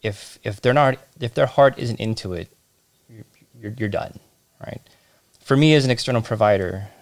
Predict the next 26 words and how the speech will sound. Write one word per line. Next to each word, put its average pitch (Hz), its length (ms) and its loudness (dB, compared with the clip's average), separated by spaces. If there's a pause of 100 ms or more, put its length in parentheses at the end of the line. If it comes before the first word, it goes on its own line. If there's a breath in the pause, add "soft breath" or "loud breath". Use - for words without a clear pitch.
(160)
uh, 104 240 -12 (120)
that's 120 200 0
always 113 260 -2
a 104 40 -6
big 101 180 -4
hurdle. 92 420 -10 (500)
Again, 110 380 -2 (960 soft breath)
I'm 123 200 2
the 135 80 0
teacher. 117 540 -4 (100)
We've 127 280 -4
done 127 180 2
something 113 420 -4
wrong. 92 480 -6
Someone's 127 480 -2
brought 117 380 2
in 101 380 -4 (400)
someone 113 360 -2
else 107 260 2
to - 100 -8
tell 104 200 -2
us 98 240 -2
how - 200 -2
to 90 80 -6
fix - 340 -10
it. - 120 -18